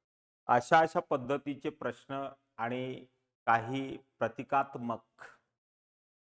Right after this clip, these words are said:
स्टेटमेंट्स केलेली आहे. यावरून असं वाटतं की परीक्षेला जरूर जातो आहे आपण, परंतु बऱ्याचशा टेक्निकल ॲस्पेक्ट्सची आपल्याला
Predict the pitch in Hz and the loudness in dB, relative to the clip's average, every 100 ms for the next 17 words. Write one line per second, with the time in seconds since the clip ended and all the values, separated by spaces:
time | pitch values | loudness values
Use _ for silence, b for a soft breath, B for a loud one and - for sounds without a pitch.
0 | _ 135 123 127 147 170 175 165 - 123 | _ -2 -2 -2 -2 -2 -6 -10 -6 -4
1 | 117 117 104 90 107 123 _ _ _ _ | -2 -2 -4 -4 -10 -12 _ _ _ _
2 | _ 110 120 156 180 180 156 - 156 139 | _ 4 6 6 4 2 -2 0 0 0
3 | - 120 120 - _ _ _ _ _ _ | -2 -6 -6 -12 _ _ _ _ _ _
4 | _ - 160 165 165 - - _ 135 156 | _ 0 2 2 -2 -8 -20 _ 0 0
5 | - - 160 165 131 110 127 175 156 131 | -2 -2 4 4 2 0 2 2 2 2
6 | 123 143 139 135 123 - 135 139 135 127 | 0 2 4 4 2 -4 -6 -4 -4 -4
7 | 123 135 90 107 135 151 - 151 123 98 | -6 -10 -6 -4 -4 -4 -8 -6 -8 -8
8 | 110 113 135 131 117 - - 151 151 - | -12 -6 -4 -4 -6 -10 -8 -8 -8 -6
9 | 120 - 113 113 113 | -6 -4 -2 0 -2